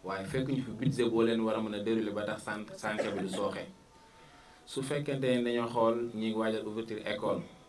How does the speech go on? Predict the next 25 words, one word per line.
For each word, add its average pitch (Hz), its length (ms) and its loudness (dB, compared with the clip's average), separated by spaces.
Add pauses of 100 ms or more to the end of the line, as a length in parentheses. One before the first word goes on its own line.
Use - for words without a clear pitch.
(160)
te 110 160 -2
gis 120 220 -4
nañ 110 140 -4
ne 107 80 -6
amaguñ 110 440 0
benn 117 300 -2
tardement 101 460 -4
bu 95 80 -8
ci 98 80 -8
am, 90 160 -6 (280)
ñii 120 380 0
ñu 113 100 2
dénk 110 260 0
réew 98 220 0
mi 98 120 -2
dañuy 101 200 -6
nit 98 140 -4
ñu 98 120 -6
nekk 98 180 -8 (100)
jàmbaar, - 400 -6 (240)
mais 101 160 -6
fekk 123 280 0
ñu 127 120 0
fi 117 120 -8
budget 113 460 2